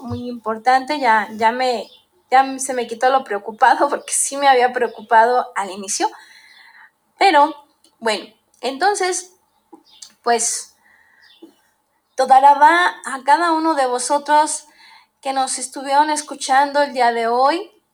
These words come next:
Isaac, toda la va también. Baruch Hashem, que estuviste escuchando el programa de Bamidbar. Así también le mando un saludo a mi mamá, que también está escuchando el programa de Bamidbar en esta ocasión.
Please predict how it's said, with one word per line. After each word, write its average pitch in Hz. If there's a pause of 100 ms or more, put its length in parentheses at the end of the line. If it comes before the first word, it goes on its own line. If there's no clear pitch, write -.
(640)
Isaac, 277 (160)
toda 240
la 247
va 233
también. 285
Baruch 247
Hashem, 330 (240)
que 233
estuviste 247
escuchando 311
el 330
programa 220
de 214
Bamidbar. 240 (100)
Así -
también 330 (720)
le 240
mando 240
un 269
saludo 254
a 247
mi 220
mamá, 202 (140)
que 208
también 202
está 220
escuchando 226
el 233
programa 196
de 214
Bamidbar 277
en 233
esta 220
ocasión. 254